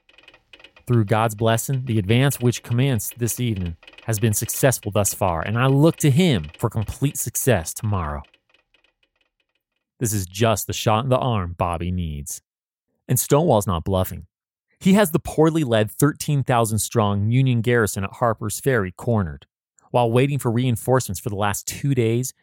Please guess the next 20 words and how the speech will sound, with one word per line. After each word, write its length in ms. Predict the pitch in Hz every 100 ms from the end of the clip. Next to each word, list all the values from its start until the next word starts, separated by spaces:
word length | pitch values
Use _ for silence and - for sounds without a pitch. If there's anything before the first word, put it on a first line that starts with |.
| _
Union 400 | 120 113 151 156
Colonel 420 | 143 - 131 113 101
Dixon 520 | 98 123 - 139 117
Miles 420 | 101 107 92 82
allows 380 | 92 104 104 104
Stonewall's 560 | - 120 113 107 101
men 260 | 104 98 82
to 100 | 110
gain 300 | 107 123 127
the 60 | 110
high 260 | - 143
ground 320 | 127 92 82 -
on 120 | 101
three 480 | - - 123 139 139
sides 500 | - 135 127 98 87
of 80 | 98
the 80 |
rail 240 | 98 101 98
junction 440 | 101 90 85 87
town. 320 | 78 82 67